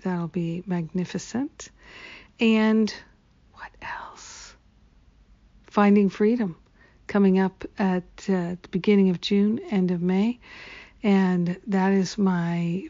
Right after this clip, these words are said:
boot camp class. Been doing it since two thousand eight. This is the first time since, uh, October last year. So, uh, won't be doing it again until the fall. So this is the,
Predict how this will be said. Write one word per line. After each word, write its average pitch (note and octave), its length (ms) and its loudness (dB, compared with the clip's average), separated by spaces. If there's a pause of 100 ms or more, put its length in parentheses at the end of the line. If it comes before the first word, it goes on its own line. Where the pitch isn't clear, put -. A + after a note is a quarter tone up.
(160)
boot G#3+ 300 4
camp G3+ 460 -2
class. G#3 840 -2 (560)
Been F#3 180 2
doing F#3 300 4
it F3+ 140 -2
since - 360 -4
two - 240 -2
thousand F3+ 640 -2 (100)
eight. G#3 560 -2 (120)
This F3 240 -6
is - 60 -18
the F3+ 100 -4
first - 480 -2
time F#3 540 0 (440)
since, - 800 -4
uh, E3+ 360 -2 (380)
October G#3 800 0 (300)
last E3+ 420 -8
year. F3+ 380 0 (160)
So, E3+ 540 -4 (840)
uh, F3+ 160 -6
won't G3 320 4
be A3 160 4
doing G#3+ 280 6
it G3+ 140 4
again F#3 280 2
until F3+ 320 -2
the E3+ 120 -6
fall. E3+ 500 -8
So E3+ 320 -6
this F3 300 -6
is - 180 -10
the, F3+ 320 -6